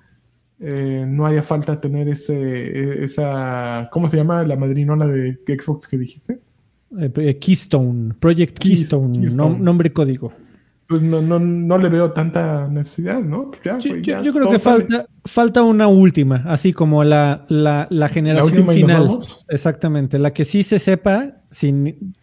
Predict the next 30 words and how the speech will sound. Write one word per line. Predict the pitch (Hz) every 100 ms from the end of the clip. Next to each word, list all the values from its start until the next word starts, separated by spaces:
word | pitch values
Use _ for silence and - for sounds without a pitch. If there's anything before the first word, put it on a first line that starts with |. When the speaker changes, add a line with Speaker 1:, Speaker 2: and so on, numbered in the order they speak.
| _
Speaker 2:
eh, | 208 185 147 131
lugar | 131 143 190
a | 170
duda, | 165 175 254 277
que | 156
esta | 143 160
es | 143 135 - 147
the | 131
last | 135 139 135
Speaker 1:
Ujú. | 123 135
Speaker 2:
one. | 120 110 - _ _ 220 - _ _
Y | 185
aún | 226 240
así, | 233 226 208 233 240 -
pues | 139
va | 127 131
a |
seguir | 131 123 135 131
Nintendo, | 139 139 185 156 131
¿no? | 139 196
Forever | - 139 139 139 135
Alone, | 147 190 233 302 - _ _ _ _ _ _ _
sacando | - 135 139 139 143
Speaker 1:
<laughs> |
Speaker 2:
consolas | 143 135 170 185 190
hasta | 160 170 -
que | 151 139
esa | 147 156
compañía | 143 131 131 131 156 160
quiebre. | 143 131 117 104 -